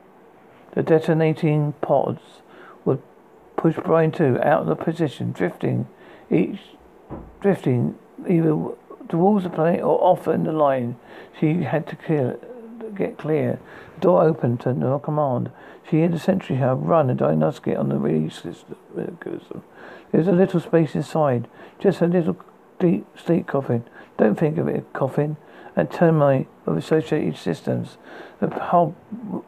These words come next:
was crewing her. She was not a right person, nor was she wearing the proper gear for prolonged cold sleep. I didn't intend to be there, here for centuries, just enough to ride it out. She swiftly o-, overrid its quibbles.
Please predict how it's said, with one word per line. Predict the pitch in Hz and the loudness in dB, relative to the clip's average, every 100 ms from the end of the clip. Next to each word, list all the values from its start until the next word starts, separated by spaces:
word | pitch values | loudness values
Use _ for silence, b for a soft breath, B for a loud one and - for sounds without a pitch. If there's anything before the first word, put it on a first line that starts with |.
| _ - | _ -4
was | 156 139 185 185 | 0 0 -2 -6
crewing | - 165 139 123 | 0 2 2 0
her. | 120 117 - B B - | 0 0 -4 B B 0
She | 220 | 2
was | |
not | 165 156 - | 4 2 2
a | |
right | 117 123 - | 2 0 -2
person, | - 135 156 202 202 | 0 2 2 0 2
nor | - 196 | 4 2
was | 180 | 0
she | - 98 | -2 -2
wearing | 92 85 85 180 | 2 2 2 2
the | 85 | 0
proper | - 170 - | -2 -4 -2
gear | 107 117 101 85 - B B - | -4 -2 -4 -4 -8 B B -6
for | 175 | -4
prolonged | - 156 160 156 | 2 2 2 0
cold | 143 156 | -2 -4
sleep. | - 165 175 - - B B B B B - | -6 -4 -4 -4 -12 B B B B B -2
I | 151 | 0
didn't | 170 160 | 2 0
intend | 143 - 147 131 | 0 0 -2 0
to | 120 - - | -2 -4 -4
be | 143 139 | -2 0
there, | 123 - | 0 -2
here | 143 147 135 | -2 -2 -2
for | 131 | -4
centuries, | - 202 - 120 127 B B B | -2 -2 -2 -6 -6 B B B
just | 214 170 | 0 0
enough | 160 147 | -2 -2
to | - | -2
ride | 131 165 175 | -2 0 0
it | - | -2
out. | - 175 139 - - B B B B | 0 0 0 -4 -16 B B B B
She | - | -6
swiftly | 135 - 202 - 143 | -4 0 0 2 0
o-, | 151 165 - | 0 0 0
overrid | 160 160 151 156 | -2 0 0 0
its | - | -4
quibbles. | - 165 143 123 123 | -4 -2 0 -2 -4